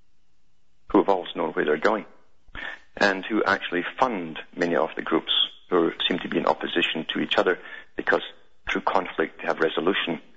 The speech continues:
and that brings change. Directed change.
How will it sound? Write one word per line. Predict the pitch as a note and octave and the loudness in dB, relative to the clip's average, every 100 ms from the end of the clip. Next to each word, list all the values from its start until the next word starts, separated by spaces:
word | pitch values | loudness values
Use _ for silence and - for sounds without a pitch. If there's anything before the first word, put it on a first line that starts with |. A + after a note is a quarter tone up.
| - | -8
and | E2 | 0
that | E2 | 0
brings | - D#2 D2+ - | 0 -4 -4 -2
change. | F#2+ D#2+ C2+ - - - - - - - - - - - - - - - - | -2 -2 -4 -6 -8 -16 -20 -20 -20 -20 -20 -20 -20 -20 -20 -20 -20 -18 0
Directed | F#2+ G2 - - | 4 4 0 -8
change. | - - - | -8 -8 -6